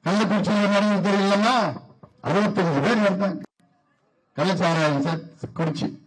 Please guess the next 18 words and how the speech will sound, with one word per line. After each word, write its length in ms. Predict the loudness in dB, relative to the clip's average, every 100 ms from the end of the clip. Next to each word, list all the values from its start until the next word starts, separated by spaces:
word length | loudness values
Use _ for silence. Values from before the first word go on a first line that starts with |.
| _ _ _ -6
கள்ளச்சாராயம் 920 | -2 0 2 2 4 4 4 2 2
திமுகவுக்கு 600 | 2 2 2 2 2 2 0
தெரியாம, 340 | 2 2 4 4
ஆளுங்கட்சிக்கு 480 | 4 2 0 -2 0
தெரியாம 360 | 0 2 2 2
ஒரு 120 | 2 0
சொட்டு 220 | 0 0 0
சாராயம் 320 | 0 2 2 2
யாராலும் 320 | 0 0 0
விற்க 140 | -2 -2
முடியாது. 300 | -2 -4 -8 -14 _ _ _ _ _ _ _ _
கஞ்சா 420 | -2 0 2 4 4 2 2
திமுகவுக்கு, 580 | 2 2 4 4 4 2
ஆளுங்கட்சிக்கு 480 | 2 2 0 0 0
தெரியாம 300 | 2 2 2 2
ஒரு 120 | 0 0
பொட்டலம் 340 | 0 2 2 2
கஞ்சா 240 | 2 2